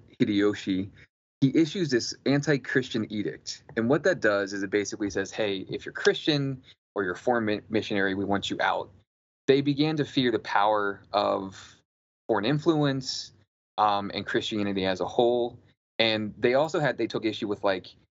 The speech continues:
at this point, slave trade is very common. So you, you start seeing really awful things like, okay, well, this particular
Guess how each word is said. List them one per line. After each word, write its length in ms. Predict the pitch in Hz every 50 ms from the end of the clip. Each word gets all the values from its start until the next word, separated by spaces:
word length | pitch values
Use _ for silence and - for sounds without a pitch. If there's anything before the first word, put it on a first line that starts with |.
| _ _ _ _ _ _
at 100 | - 123
this 140 | 123 180 175
point, 400 | - - 147 131 120 110 - -
slave 260 | - - 135 123 123
trade 240 | 127 - 120 113 107
is 80 | 104 101
very 220 | 95 101 98 92
common. 480 | - - 101 95 92 95 92 92 92 92
So 160 | - - 113
you, 200 | 113 110 113 110 -
you 160 | 120 117 107
start 240 | - 135 127 113 -
seeing 220 | - 123 117 110
really 260 | 107 107 107 101 98
awful 260 | - 98 107 101 - 101
things 380 | - - 101 98 98 95 92
like, 300 | 95 92 92 95 - - -
okay, 320 | - 107 - - 98 95
well, 380 | 95 95 98 95 98 95 92 -
this 300 | - 104 123 123 123 -
particular 540 | - - 110 - - 113 - 117 107 104 95